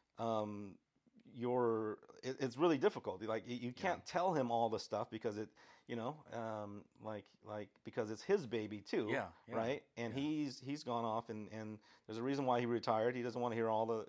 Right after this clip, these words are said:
Speaker 1: you know, all the stuff. So, so, uh, uh, what about that in this stage? Like, you, you know, you, you've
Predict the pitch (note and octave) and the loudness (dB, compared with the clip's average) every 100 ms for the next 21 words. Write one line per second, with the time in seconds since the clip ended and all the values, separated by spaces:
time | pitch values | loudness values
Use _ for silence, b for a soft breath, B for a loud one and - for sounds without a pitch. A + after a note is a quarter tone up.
0 | F#2+ A2+ G#2+ C#3 B B B B A2+ A#2+ | -6 -4 -4 -6 B B B B 2 4
1 | A#2 - G#2 A#2+ - - A2+ - B2+ A#2 | 2 0 0 -2 -2 2 2 2 4 4
2 | A2+ G#2+ - B2+ - - A#2+ A2+ A2 D3 | 4 0 -2 -2 -4 -6 -2 0 2 6
3 | D#3+ C#3 C3 G#2+ A#2 A#2 A#2+ - - A#2 | 8 8 4 2 -2 0 0 -2 -4 -2
4 | A#2+ G2+ G#2+ B2 G#2+ G#2+ A2 A2+ A2 C#3 | -2 -2 -6 -4 -4 -4 -4 -2 -2 -2
5 | B2 A#2 - A2+ A2 | -4 -8 -6 -4 -4